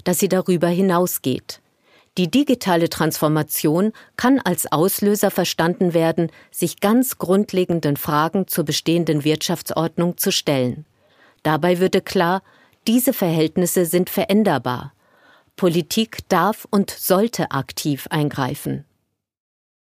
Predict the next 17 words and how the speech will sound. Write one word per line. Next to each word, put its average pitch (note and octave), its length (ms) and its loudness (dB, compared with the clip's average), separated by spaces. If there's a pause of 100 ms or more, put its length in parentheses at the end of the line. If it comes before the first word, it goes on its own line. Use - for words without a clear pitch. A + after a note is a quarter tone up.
(1000)
Wir F3+ 160 4
sind G#3 220 2
so G3 100 0
abhängig G3 640 0
voneinander D#3+ 800 0
wie F#3 180 0
nie. D#3+ 340 0 (920)
Es - 180 -2
geht G#3 200 2
nicht C#4+ 260 0
nur F3+ 140 2
darum, F3 560 2 (260)
einen F#3+ 260 2
normativen F#3+ 680 0
Rahmen F3+ 420 2
zu - 160 -4
setzen, D#3 500 -2